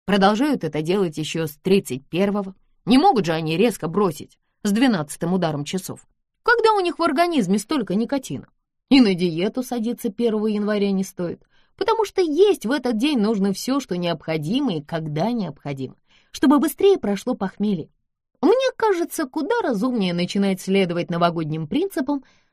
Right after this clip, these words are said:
со второго января. "Наверное, вам нужно что-нибудь есть?" проговорил он и неожиданно ринулся к столу, оставив меня одну у книжного шкафа. А все смотрели на меня и думали:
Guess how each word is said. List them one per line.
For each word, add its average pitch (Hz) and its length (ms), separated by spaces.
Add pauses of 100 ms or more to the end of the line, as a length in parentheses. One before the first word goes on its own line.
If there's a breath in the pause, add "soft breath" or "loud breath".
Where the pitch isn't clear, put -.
(120 soft breath)
со 392 160
второго 196 380
января. 143 420 (1160)
"Наверное, 143 680 (460)
вам 165 280
нужно 147 320
что-нибудь 143 600
есть?" 165 340 (560)
проговорил 156 500
он 277 160 (460)
и 196 100
неожиданно 254 800
ринулся 226 580
к - 80
столу, 165 380
оставив 180 500
меня 156 300
одну 160 380 (220)
у 190 100
книжного 160 520
шкафа. - 400 (800)
А 202 160
все 370 280
смотрели 247 760
на 170 180
меня 175 420
и 339 80
думали: 240 600